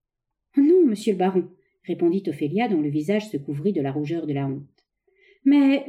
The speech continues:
votre fils m'a rendu mère, et c'est aujourd'hui pour vous un devoir de ne plus vous opposer à notre union. » Cette révélation produisit sur le vieillard le même effet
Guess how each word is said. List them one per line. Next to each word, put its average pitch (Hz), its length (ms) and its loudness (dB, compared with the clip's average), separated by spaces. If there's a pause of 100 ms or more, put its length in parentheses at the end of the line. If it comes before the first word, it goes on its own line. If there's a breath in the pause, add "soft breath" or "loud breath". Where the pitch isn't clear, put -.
votre 311 240 0
fils 320 260 -2
m'a 277 80 4
rendu 262 300 4
mère, 240 320 2 (420 soft breath)
et 285 60 4
c'est 330 220 0
aujourd'hui 294 360 4
pour 277 180 0
vous 311 280 2 (260 loud breath)
un 240 140 2
devoir 262 420 2
de 220 80 0
ne 220 140 2
plus 240 120 -2
vous 226 200 2
opposer 214 280 2
à 247 60 4
notre 175 260 0
union. » 240 280 4 (1700)
Cette 233 260 -6
révélation 226 580 0
produisit 185 420 -4
sur 147 200 -6
le 143 80 -2
vieillard 175 500 -2
le 156 140 -2
même 262 180 4
effet 294 300 -2